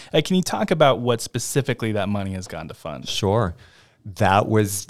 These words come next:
Speaker 2: just a great gift because, uh, in the course of a fiscal year, we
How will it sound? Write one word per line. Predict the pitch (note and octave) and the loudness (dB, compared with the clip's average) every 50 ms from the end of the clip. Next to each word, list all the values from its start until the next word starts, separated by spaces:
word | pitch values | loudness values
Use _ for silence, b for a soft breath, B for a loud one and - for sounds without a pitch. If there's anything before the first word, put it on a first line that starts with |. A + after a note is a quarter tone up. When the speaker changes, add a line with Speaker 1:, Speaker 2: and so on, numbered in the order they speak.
| - _ | -10 _
Speaker 2:
just | - - G#2+ - - - - | -4 -4 -4 -4 -6 -8 -8
a | A2 | -10
great | F#2 - - G2+ G2+ G#2 G#2+ - - | -10 -6 -2 0 0 0 0 -2 -2
gift | - G2+ G2+ G#2 - - - - - - G2+ F2+ | 0 2 2 2 0 -2 -6 -6 -6 -8 -8 -6
because, | - F#2+ F#2 - F#2 F#2 F#2 F2 F2 F2 E2+ E2 E2 - - - - - - - F#2 | -4 -4 -4 -2 0 0 2 4 4 2 2 4 2 2 2 0 -6 -14 -16 -12 -10
uh, | F2+ F2 F2 F2 F2+ | -8 -6 -6 -6 -4
in | - F#2+ F#2 | -4 -2 -4
the | F#2 | -4
course | - - - A2+ A#2 A2+ - | -2 0 2 2 2 2 0
of | F#2+ F2+ | 0 -2
a | F2+ F2 | -4 -4
fiscal | - - - A2 G#2 - - - G2 F2 | -6 -4 -2 -2 -2 -2 -2 -2 -2 0
year, | E2 E2+ E2+ E2+ E2+ E2+ E2 E2 b b b b b b b b b b b b b b _ _ - - | -2 -2 -2 -2 -2 -4 -6 -6 b b b b b b b b b b b b b b _ _ -18 -16
we | - A2 A#2+ A#2 A#2+ A#2+ A#2+ A#2+ A#2 G#2 | -4 0 2 4 4 4 4 4 2 0